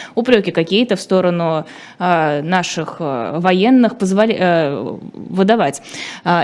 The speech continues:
это Соловьев взорвался или нам что-то пытаются через него сказать?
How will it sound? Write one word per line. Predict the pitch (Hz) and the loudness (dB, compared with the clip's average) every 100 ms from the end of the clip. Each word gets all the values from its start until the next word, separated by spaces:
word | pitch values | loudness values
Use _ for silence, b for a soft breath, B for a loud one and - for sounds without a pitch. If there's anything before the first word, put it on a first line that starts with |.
| - | 0
это | 240 262 294 277 262 - | 0 2 2 4 4 0
Соловьев | - 233 247 269 262 - | -2 0 2 2 0 -4
взорвался | 196 208 208 269 392 359 - 220 175 | -2 0 2 2 2 -2 0 0 0
или | 170 - 285 | -2 -2 2
нам | 302 277 254 247 | 4 4 2 0
что-то | - - 311 302 | -12 -4 -2 0
пытаются | 220 240 262 254 | 0 2 2 0
через | - 202 196 | -4 -2 0
него | 196 226 277 233 - | 0 4 4 2 0
сказать? | - 226 196 117 - | -4 -2 -2 -4 -8